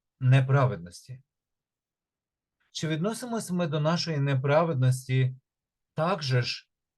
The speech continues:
радикально і суворо, як запевняє Господь? Якщо ти не вирішиш, залишиш, ти будеш вкинутий у в'язницю,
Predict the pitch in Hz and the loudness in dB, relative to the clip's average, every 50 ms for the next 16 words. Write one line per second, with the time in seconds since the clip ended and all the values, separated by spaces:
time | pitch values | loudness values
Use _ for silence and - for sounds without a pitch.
0 | _ _ _ - 131 143 139 127 143 135 - 151 143 147 151 156 165 170 165 - | _ _ _ -2 0 2 2 2 0 0 2 2 2 2 0 -2 -2 -4 -4 -4
1 | - 170 151 139 139 139 143 147 139 139 135 131 - - _ _ _ _ _ _ | -4 -4 0 0 2 2 2 2 2 2 2 0 -4 -10 _ _ _ _ _ _
2 | _ - 120 135 131 135 147 135 135 135 131 131 127 127 123 131 131 127 - - | _ -4 -2 -2 0 0 0 0 2 4 4 4 4 4 4 2 0 -2 -4 -6
3 | 117 101 98 - _ _ _ _ _ _ _ _ _ _ _ _ _ _ _ _ | -6 -6 -8 -12 _ _ _ _ _ _ _ _ _ _ _ _ _ _ _ _
4 | _ _ _ _ _ _ _ _ - 131 127 147 156 131 - - - - 185 185 | _ _ _ _ _ _ _ _ -4 0 0 0 0 -2 -6 -8 -6 -6 -6 -8
5 | 175 - - 180 160 131 107 104 113 123 139 156 143 123 123 160 196 208 190 139 | -8 -6 -4 -2 -2 -2 -2 -2 -2 0 0 2 2 2 0 0 0 0 -2 -4
6 | 127 - 110 123 127 127 - - _ _ _ _ _ _ _ _ _ _ _ _ | -6 -6 -6 -6 -6 -6 -8 -12 _ _ _ _ _ _ _ _ _ _ _ _
7 | _ _ _ _ - 127 131 139 151 135 131 156 190 185 - - 117 113 - - | _ _ _ _ -10 -6 -2 0 2 2 2 2 0 -2 -4 -6 -8 -10 -12 -16
8 | - _ _ _ _ _ _ _ _ _ _ _ _ _ _ _ _ _ _ _ | -20 _ _ _ _ _ _ _ _ _ _ _ _ _ _ _ _ _ _ _
9 | _ _ _ - 151 147 143 143 143 135 - _ _ _ - 127 135 139 147 143 | _ _ _ -4 -4 -2 -2 -2 -4 -6 -12 _ _ _ -4 0 0 2 2 0
10 | 131 - - - - 170 170 175 180 175 185 190 185 180 180 185 180 175 151 160 | -2 -6 -8 -6 -2 0 0 0 0 -2 -2 -4 -4 -2 -2 -2 -2 -2 -2 -2
11 | 160 131 123 127 - 120 113 101 | 0 0 -2 -2 -4 -8 -8 -10